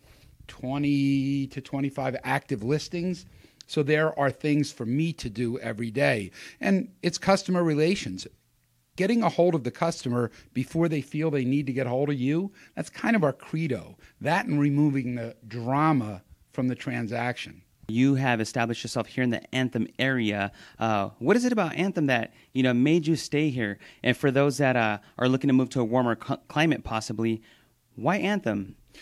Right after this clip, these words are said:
Speaker 1: Well, one of the great things about Anthem is the amenities. You will not find, and I can say this objectively, I am a total Anthem homer,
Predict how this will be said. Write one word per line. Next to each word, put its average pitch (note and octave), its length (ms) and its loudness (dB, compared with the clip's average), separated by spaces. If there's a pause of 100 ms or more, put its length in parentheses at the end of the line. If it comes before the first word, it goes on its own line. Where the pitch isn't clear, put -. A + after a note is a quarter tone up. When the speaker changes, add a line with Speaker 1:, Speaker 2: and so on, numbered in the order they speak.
(180)
Speaker 1:
Well, F3 120 2
one B3+ 160 6
of C4+ 40 8
the E3+ 80 4
great E3+ 240 4
things D#3 200 0
about B2+ 240 2
Anthem C3 420 0
is B2+ 320 0
the B2 140 0
amenities. A2+ 600 -2
You D#3 280 2
will F3 240 8
not D3 320 4
find, B2 400 2
and A#2+ 80 0
I C3+ 100 0
can D3 160 -4
say E3+ 280 0
this E3+ 260 -2
objectively, C3 640 0
I A#2+ 100 -2
am A#2+ 140 0
a - 20 -4
total F3+ 460 -4
Anthem D#3 380 0
homer, B2+ 520 -2